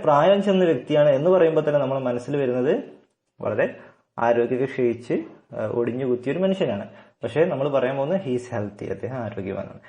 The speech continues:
ഈ രൂപത്തിലുള്ള, ആ, എന്താ പറയുക, എക്സ്പ്രഷനാണ് പൊതുവെ ഈ പ്രയോഗങ്ങളൊക്കെ നമ്മൾ ഉപയോഗിക്കുമ്പോൾ അർത്ഥമായിട്ട് നമുക്ക് കിട്ടുക. പക്ഷേ ഇതിൻ്റെ ഒരു ഫോക്കസ് even though എന്ന് പറയുമ്പോൾ അതിൻ്റെ മെയിൻ ഫീച്ചർ എന്ന് പറഞ്ഞു കഴിഞ്ഞാൽ അതൊരു ഫാക്റ്റിനെയാണ് പ്രതിനിധീകരിക്കുന്നത് എന്നുള്ളതാണ്. അത്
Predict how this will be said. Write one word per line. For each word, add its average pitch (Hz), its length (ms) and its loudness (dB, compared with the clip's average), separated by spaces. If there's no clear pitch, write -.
ഈ 208 120 2
രൂപത്തിലുള്ള, 185 600 6
ആ, 139 40 4
എന്താ 139 140 -4
പറയുക, 127 200 4
എക്സ്പ്രഷനാണ് 143 580 -4
പൊതുവെ 143 320 0
ഈ 156 40 0
പ്രയോഗങ്ങളൊക്കെ 131 680 0
നമ്മൾ 120 200 -4
ഉപയോഗിക്കുമ്പോൾ 127 640 0
അർത്ഥമായിട്ട് 160 560 0
നമുക്ക് 117 320 -6
കിട്ടുക. 110 240 -6
പക്ഷേ 196 180 2
ഇതിൻ്റെ 202 360 6
ഒരു 240 100 6
ഫോക്കസ് 139 360 2
even 190 240 6
though 214 240 4
എന്ന് 180 140 4
പറയുമ്പോൾ 135 520 4
അതിൻ്റെ 180 360 4
മെയിൻ 180 180 2
ഫീച്ചർ 147 320 -2
എന്ന് 147 140 -4
പറഞ്ഞു 107 220 -2
കഴിഞ്ഞാൽ 98 300 -6
അതൊരു 185 220 6
ഫാക്റ്റിനെയാണ് 170 800 4
പ്രതിനിധീകരിക്കുന്നത് 120 800 -2
എന്നുള്ളതാണ്. 98 260 -6
അത് 151 80 0